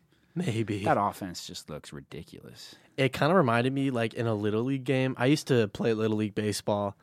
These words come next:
Speaker 1: uh, and I was on the C team. So there's the A team and
Speaker 2: So
Speaker 1: the B
Speaker 2: when
Speaker 1: team.
Speaker 2: the A team plays, like, the D team?
Speaker 1: Yeah, it was like that. So we played just, like, the shittiest teams in the Lake County area.
Speaker 2: Yeah.
Speaker 1: Um,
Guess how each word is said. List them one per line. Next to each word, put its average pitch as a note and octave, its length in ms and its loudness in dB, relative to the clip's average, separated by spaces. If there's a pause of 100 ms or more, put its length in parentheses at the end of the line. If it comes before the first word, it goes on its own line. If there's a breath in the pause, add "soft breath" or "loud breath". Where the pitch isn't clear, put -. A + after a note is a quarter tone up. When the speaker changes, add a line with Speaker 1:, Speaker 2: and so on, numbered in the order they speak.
(600 soft breath)
Speaker 1:
uh, A2 360 6 (120)
and G#2+ 680 0 (420)
I A#2 120 2
was A2+ 120 2
on G#2+ 120 0
the G2+ 80 -4
C B2 300 -2
team. G2+ 380 -12
So - 180 -2
there's A2 240 0
the - 200 -6
A A2 120 0
team A#2 340 -2
and A2 80 0
Speaker 2:
So A#2 160 0
Speaker 1:
the A2 80 -2
B - 120 -4
Speaker 2:
when C#3 120 2
Speaker 1:
team. B2+ 220 2
Speaker 2:
the B2+ 60 0
A B2 40 -4
team B2 260 -4
plays, A#2 300 -8
like, G#2+ 160 -8
the A2 120 -10
D F#2+ 260 -10
team? A#2 500 -10
Speaker 1:
Yeah, A2+ 420 0
it - 40 0
was G#2+ 160 0
like G#2+ 220 0
that. A2+ 180 -2
So - 100 -10
we A2+ 80 0
played A2+ 260 0
just, - 140 -8
like, A2+ 140 -6
the G#2 80 -6
shittiest G#2 500 -2
teams G#2 320 -4
in G#2 80 -6
the G#2+ 60 -4
Lake G#2+ 200 -8
County A2 360 -4
area. A2 460 -4
Speaker 2:
Yeah. A#2+ 540 4
Speaker 1:
Um, G#2+ 220 -2